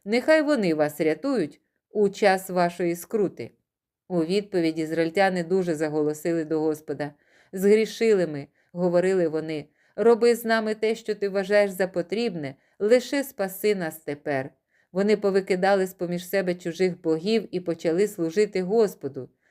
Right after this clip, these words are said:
Він же не міг більше дивитись на страждання народу і був засмучений недолею Ізраїлю. І от амонійські племена отаборились у Гілеаді, а ізраїльтяни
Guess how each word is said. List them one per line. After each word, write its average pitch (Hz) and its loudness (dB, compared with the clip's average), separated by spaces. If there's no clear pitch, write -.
Він 262 0
же 214 2
не 180 0
міг 170 -2
більше 160 -2
дивитись 151 -2
на 156 -6
страждання 151 -2
народу 196 -2
і 226 -2
був 294 2
засмучений 262 -4
недолею 156 2
Ізраїлю. 135 -2
І 202 2
от 247 4
амонійські 233 -4
племена 175 -2
отаборились 208 0
у 262 0
Гілеаді, 143 -2
а 165 0
ізраїльтяни 170 0